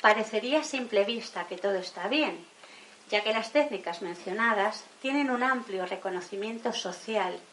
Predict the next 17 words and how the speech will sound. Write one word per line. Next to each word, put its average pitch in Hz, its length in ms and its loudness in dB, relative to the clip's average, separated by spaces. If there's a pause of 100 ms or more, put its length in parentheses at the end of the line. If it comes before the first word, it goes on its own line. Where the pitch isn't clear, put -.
(320)
por 214 180 12
el 214 160 4
beneficio 214 760 -2
que 175 120 -6
aportan 175 580 -6 (260)
a 196 80 -6
las 180 180 -4
personas 233 760 -6
que - 140 -12
las 160 180 -10
practican. 160 760 -14 (1900)
Pero 247 160 8
imaginemos 262 680 2
también 226 680 -2 (140)
que 247 80 2
la 233 140 4
motivación 220 920 0